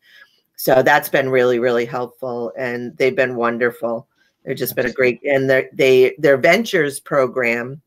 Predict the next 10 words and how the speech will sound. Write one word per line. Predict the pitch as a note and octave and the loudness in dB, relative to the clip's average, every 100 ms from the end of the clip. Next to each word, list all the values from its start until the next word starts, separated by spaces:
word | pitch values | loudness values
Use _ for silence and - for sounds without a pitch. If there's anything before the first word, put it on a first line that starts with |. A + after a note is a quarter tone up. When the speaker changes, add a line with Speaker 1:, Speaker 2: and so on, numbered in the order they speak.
| _ _ _ _ _ _ _ _ | _ _ _ _ _ _ _ _
Speaker 1:
um, | - C3 A#2+ B2 | -2 0 0 -2
which | A#2+ - | -4 -2
is | B2+ C3 | -4 0
actually, | B2+ B2 - C3+ B2+ - - - _ _ | -2 -2 -2 -2 -2 -8 -20 -20 _ _
um, | C#3+ C3 A#2+ A#2 A#2 A2+ _ | 0 2 2 2 -2 -6 _
once | C#3 C#3+ C3+ | 0 2 2
they | C3+ A2+ | -2 0
graduate | C3 A#2+ A#2+ B2+ A#2 - | 2 2 0 -2 -4 -6
from | C#3 A#2+ A#2+ A#2+ | -6 -6 -6 -4
the, | A#2+ B2 | -2 -2